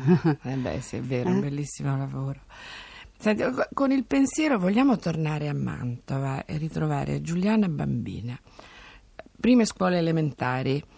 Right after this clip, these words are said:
Speaker 1: Ecco, tu ricordi il tuo primo libro di lettura? Lo dico fisicamente, non so, ricordi un'illustrazione,
Speaker 2: Sì,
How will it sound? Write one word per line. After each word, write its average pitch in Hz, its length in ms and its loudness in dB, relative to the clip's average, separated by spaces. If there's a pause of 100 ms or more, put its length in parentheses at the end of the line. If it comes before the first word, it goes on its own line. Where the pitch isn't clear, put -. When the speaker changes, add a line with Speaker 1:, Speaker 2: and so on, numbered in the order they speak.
(300)
Speaker 1:
Ecco, - 320 -2
tu 415 220 8
ricordi 240 640 4
il 180 160 2
tuo 202 240 6
primo 185 280 0
libro 175 320 0
di 165 100 -4
lettura? 165 640 -2 (380)
Lo - 60 -4 (120)
dico 233 240 4
fisicamente, 208 880 6
non 196 140 4
so, 220 120 2
ricordi 220 420 6
un'illustrazione, 185 1500 4
Speaker 2:
Sì, 170 40 4